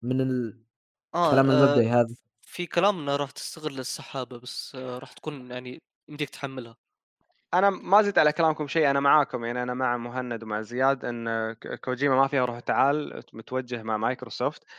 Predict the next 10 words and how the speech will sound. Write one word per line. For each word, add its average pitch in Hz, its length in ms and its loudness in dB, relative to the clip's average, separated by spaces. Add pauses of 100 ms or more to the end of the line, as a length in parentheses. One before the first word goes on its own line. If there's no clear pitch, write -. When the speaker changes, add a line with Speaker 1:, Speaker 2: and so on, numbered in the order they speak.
(280)
Speaker 3:
آه، 120 300 2
الد-، 123 240 -8
الدليل 147 680 2
إنه 131 220 2
هو، 147 560 2
آه، 113 440 -2
أعتقد 123 480 -4
قريت 131 240 0
له 120 80 -4
مق-، 113 220 -6